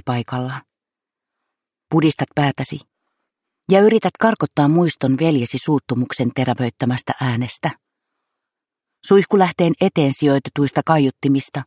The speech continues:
kantautuu mikrofonia pitelevän nuoren naisen heleä ja selkeä ääni. Et näe lähdettä istumapaikaltasi kaupungin ylläpitämän voimistelusalin ulkoportailta. Jos haluaisit seurata muistotilaisuutta edes kaukaa,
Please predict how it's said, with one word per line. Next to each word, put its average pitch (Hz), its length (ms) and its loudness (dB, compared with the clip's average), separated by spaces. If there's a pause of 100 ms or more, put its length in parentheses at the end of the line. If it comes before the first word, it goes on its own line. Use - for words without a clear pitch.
(760)
kantautuu 202 440 4
mikrofonia 151 640 2
pitelevän 147 460 2
nuoren 135 340 2
naisen 139 360 0
heleä 131 380 0
ja 123 120 -4
selkeä 123 580 -4
ääni. 127 340 -4 (1300)
Et 185 140 0
näe 220 220 4
lähdettä 156 480 -2
istumapaikaltasi 131 1000 -2
kaupungin 127 560 2
ylläpitämän 131 600 0
voimistelusalin 135 920 0
ulkoportailta. 120 840 -6 (1300)
Jos 165 140 0
haluaisit 180 460 2
seurata 156 440 2
muistotilaisuutta 135 960 0
edes 143 300 -2
kaukaa, 139 540 0